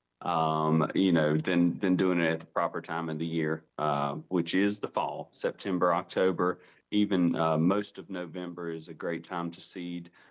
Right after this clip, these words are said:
We're still seeing some contractors seeding, you know, new homes that, uh, that just have to be seeded. And,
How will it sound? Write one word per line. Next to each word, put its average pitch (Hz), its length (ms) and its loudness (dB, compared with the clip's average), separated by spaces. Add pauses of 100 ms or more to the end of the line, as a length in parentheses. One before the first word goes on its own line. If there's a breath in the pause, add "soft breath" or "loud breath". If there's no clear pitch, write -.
(120)
We're 113 80 -4
still 175 180 -2
seeing 143 260 -2
some 127 220 -2
contractors 117 640 -4
seeding, 107 420 -2 (360 loud breath)
you 113 80 2
know, 85 140 4
new 98 220 6
homes 95 500 0
that, 82 280 0
uh, 78 260 -4
that 80 200 0
just 85 160 -4
have 80 180 -4
to - 80 -14
be 87 160 -2
seeded. 104 440 0
And, 78 260 0